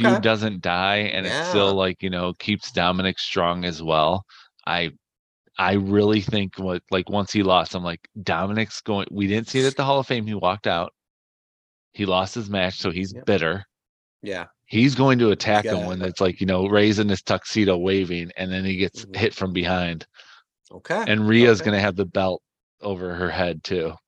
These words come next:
Speaker 1: I think it's
Speaker 2: Mm-hmm.
Speaker 1: gon-, that's gonna be a total heat magnet, and it'll probably happen after the Brock Omos match.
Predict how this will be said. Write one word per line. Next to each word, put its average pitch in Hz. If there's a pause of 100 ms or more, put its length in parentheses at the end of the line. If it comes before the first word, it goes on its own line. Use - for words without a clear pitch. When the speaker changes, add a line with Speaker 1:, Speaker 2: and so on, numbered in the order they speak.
(140)
Speaker 1:
I 90
think 101
it's -
Speaker 2:
Mm-hmm. 104 (120)
Speaker 1:
gon-, 87
that's 98
gonna 101
be 92
a 78 (520)
total 104
heat 92
magnet, 85 (420)
and 107
it'll 113
probably 123
happen 101 (140)
after 98
the 92
Brock 85
Omos 78
match. -